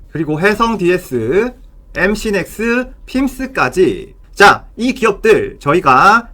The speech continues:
기업 탐방을 다녀와서 기업 탐방 보고서를 작성 중에 있거나 작성을 완료하였는데, 저희가 이렇게 기업 탐방을 가는 이유는 바로 이 현장을 가서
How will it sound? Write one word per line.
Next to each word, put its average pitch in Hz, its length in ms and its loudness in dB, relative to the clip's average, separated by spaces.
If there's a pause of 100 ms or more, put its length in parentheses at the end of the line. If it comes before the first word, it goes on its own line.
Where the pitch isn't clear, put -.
기업 185 260 -2
탐방을 196 680 2
다녀와서 139 760 -2
기업 196 200 0
탐방 220 260 0
보고서를 156 800 2
작성 247 480 0
중에 226 200 -2
있거나 175 560 2 (120)
작성을 226 520 -2
완료하였는데, 160 1160 2 (260)
저희가 220 280 2
이렇게 143 640 -4
기업 220 340 2
탐방을 233 420 0
가는 202 380 0
이유는 135 540 -4
바로 214 460 2 (200)
이 127 180 -8
현장을 247 540 2
가서 120 400 -4